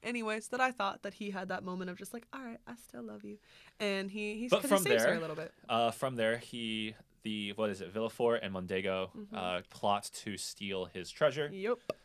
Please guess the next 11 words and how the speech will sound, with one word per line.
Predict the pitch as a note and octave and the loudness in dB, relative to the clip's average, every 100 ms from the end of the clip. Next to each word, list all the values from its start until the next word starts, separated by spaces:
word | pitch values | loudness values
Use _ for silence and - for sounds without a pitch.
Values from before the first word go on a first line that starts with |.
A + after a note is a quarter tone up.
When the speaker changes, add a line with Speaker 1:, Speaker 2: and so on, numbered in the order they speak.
| _ - | _ -10
Speaker 2:
And | G2 | -8
so, | - G#2 G2 F#2+ F2+ F#2 - | 0 2 4 4 2 -2 -6
but | - G2 | -6 -4
then, | G#2 | -2
and | G#2 F#2+ | -2 -2
then, | F#2 F#2 F#2 F2+ _ _ _ _ _ _ _ - - _ | 0 -2 -4 -10 _ _ _ _ _ _ _ -20 -20 _
uh, | F#2 | -2
um, | E2+ E2 E2+ | 0 0 -2
Dantes, | F#2 F#2 - F#2 F#2+ - - _ | -2 -2 -2 -4 -6 -12 -18 _
like, | - - | -10 -8
comes | F#2 F2 F2+ - - | -8 -8 -10 -14 -18